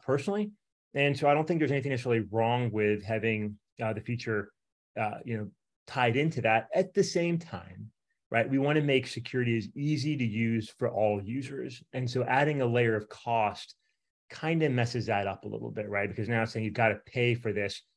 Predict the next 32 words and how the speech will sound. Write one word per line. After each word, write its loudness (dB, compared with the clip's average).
when 0
really 6
you 4
want 0
everybody 0
to -4
have -2
this. -8
It's -4
just -12
part -2
of -2
how -6
they -2
do -4
everything, -4
right? -2
So 2
I'm 4
a 8
little 10
mixed 6
on 4
it. 4
I 4
think -2
I 4
lean 2
to -8
this 0
should -2
be 4